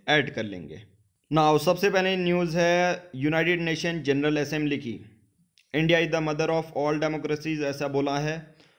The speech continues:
और अपने यूनाइटेड नेशन जनरल असेंबली की स्पीच में मिस्टर मोदी ने टारगेट किया पाकिस्तान को, चाइना को, कि वो टेररिज्म फैलाते हैं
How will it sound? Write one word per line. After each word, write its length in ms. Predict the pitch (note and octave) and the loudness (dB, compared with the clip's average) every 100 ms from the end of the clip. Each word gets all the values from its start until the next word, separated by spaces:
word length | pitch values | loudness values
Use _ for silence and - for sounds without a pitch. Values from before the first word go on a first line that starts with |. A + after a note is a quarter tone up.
| _ B2 | _ 2
और 160 | C#3+ | 4
अपने 380 | D3 D3 F3 F3 | 4 2 2 4
यूनाइटेड 460 | C#3 D3 D3+ D#3 E3+ | 4 4 4 2 0
नेशन 300 | D#3+ D#3+ D3+ | 0 0 0
जनरल 240 | D3 D3+ | 0 0
असेंबली 360 | C#3 D3+ D3+ D3 | 0 -2 -2 -2
की 160 | D#3 | -2
स्पीच 360 | D3 D#3+ D#3+ D#3+ | -4 -4 -4 -4
में 80 | D#3+ | -4
मिस्टर 260 | D3+ D3 | -4 -2
मोदी 320 | D3 D3+ D#3 | 2 2 2
ने 180 | D#3+ E3 E3 - - _ | 2 0 -2 -10 -20 _
टारगेट 400 | D3 C#3+ D3 E3 | 2 4 4 0
किया 200 | D#3+ E3 | 0 -2
पाकिस्तान 680 | D#3 C3+ B2+ C#3+ - D#3 E3 | 0 -4 -4 -8 -4 -2 -2
को, 160 | E3 E3 | -2 -2
चाइना 440 | E3 D3 D3+ D#3+ | 0 0 2 0
को, 180 | D#3+ E3 | -2 -2
कि 140 | D#3+ | -2
वो 140 | D3+ D3+ | 2 0
टेररिज्म 680 | D3+ D3 D3 D3+ D3+ D#3+ | 2 2 2 2 0 -2
फैलाते 480 | D#3 C#3 C3+ C#3 C#3+ | -2 -2 0 0 0
हैं 300 | D#3+ E3+ G#3 | -2 -2 -6